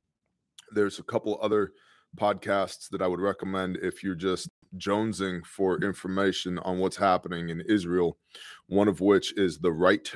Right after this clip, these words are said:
Report, W R I G H T, with Brian Dean Wright. And the other is his previous podcast that is now hosted by Mike Baker, which is The President's Daily Brief.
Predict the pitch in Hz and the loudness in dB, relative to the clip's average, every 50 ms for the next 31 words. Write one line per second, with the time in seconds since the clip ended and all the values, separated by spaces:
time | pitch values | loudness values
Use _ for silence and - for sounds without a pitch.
0 | - - 104 98 90 - - 113 117 101 90 101 101 104 113 110 107 104 104 101 | -4 0 0 0 0 2 2 2 2 2 2 2 2 4 4 2 2 4 4 4
1 | 101 98 90 92 98 95 92 85 - 90 92 95 - 92 90 85 - - - 104 | 4 4 4 4 4 4 4 2 -2 -4 -4 -4 -2 -4 -6 -6 -6 -6 -2 0
2 | 104 104 98 92 - - 95 90 90 87 90 85 78 87 87 85 80 80 85 90 | 0 2 0 0 0 0 0 2 2 2 0 -2 -2 -2 -2 -2 -2 2 4 6
3 | 104 113 - - - - _ - - - - _ - 95 95 92 92 92 - 107 | 6 4 4 0 -12 -14 _ -20 -20 -20 -16 _ -2 0 2 4 4 4 6 8
4 | 110 107 107 101 95 - 98 90 80 - 95 85 - _ - 120 120 110 110 101 | 8 10 10 8 8 6 2 0 0 -2 -6 -8 -4 _ 4 4 6 6 6 4
5 | - - - 98 92 90 85 - - 87 90 85 - - 85 82 80 95 98 95 | 2 2 2 4 4 4 2 0 0 2 2 0 -2 -4 -10 -10 -6 -2 0 0
6 | 90 87 90 101 98 95 - - 95 92 82 80 78 90 87 87 85 85 87 87 | 0 0 0 0 0 -2 -2 -2 -2 -2 -2 -2 -4 -2 -2 -2 -2 -2 -4 -4
7 | 87 - _ _ - - 92 95 95 - 95 90 82 73 _ _ _ _ _ _ | -6 -6 _ _ -4 0 0 0 0 0 0 0 0 -2 _ _ _ _ _ _
8 | _ _ - 87 85 - 82 85 80 - 85 80 - - 101 98 85 92 87 95 | _ _ -4 -2 -2 -2 -2 -6 -6 -6 -8 -2 4 6 6 6 6 4 2 0
9 | 95 90 - - - - 117 92 92 90 90 85 80 76 80 82 87 85 78 - | 0 -2 -4 -2 2 4 6 6 6 4 2 0 -2 -6 -6 -4 -4 -4 -4 -8
10 | - - - - | -10 -14 -16 -18